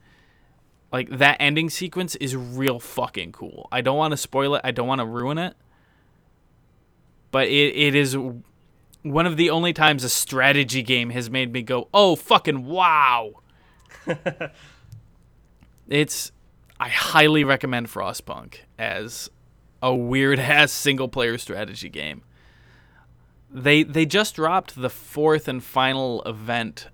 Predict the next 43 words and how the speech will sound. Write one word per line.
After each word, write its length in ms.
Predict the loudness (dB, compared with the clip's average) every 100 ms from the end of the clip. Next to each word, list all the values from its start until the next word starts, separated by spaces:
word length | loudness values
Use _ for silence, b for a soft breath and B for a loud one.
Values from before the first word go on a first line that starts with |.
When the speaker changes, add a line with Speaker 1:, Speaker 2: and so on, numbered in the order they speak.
| -12
Speaker 1:
actually, 560 | -10 -10 -12 -12 -12
in 120 | -14 -12
that, 200 | -10 -10
the 80 |
fourth 320 | -10 -6 -6 -8
scenario. 680 | -10 -10 -10 -12 -10 -10 -4
I 80 | 0
don't 180 | 0
know 80 | 0
what 100 | -2
the 100 | -4
third 280 | -4 -4 -2
one 160 | -4 -4
is, 340 | -8 -10 -14 b b b b b b -8
because 280 | -2 0 2
they 120 | 0 0
eased 400 | 0 0 4 6
up 200 | 6 2
the 140 | -2
requirements 880 | -2 0 2 2 2 -4 -6 -10 -10
to, 280 | -4 -4 -4 -10
<laughs> 100 | -4
to 120 | 0
get 220 | 2 2 0
to 100 | 4
that 240 | 4 4
one. 220 | -2 -8 b b b b b b b b b b b -6
You 200 | 0 2
were 100 | 2
supposed 400 | 0 2 2 2
to 40 |
originally 640 | 2 2 0 -2 -2 -4
play 280 | -4 0 0
the 120 | 0
first 480 | -8 -6 -2 0 -2
scenario 380 | -4 -2 0 -2
for 120 | -4
twenty 280 | -8 -6 -4
days 280 | -2 -2 -2
to 100 | -4
unlock 260 | -4 -6 -6
the 80 | -8
second 400 | -6 -4 -6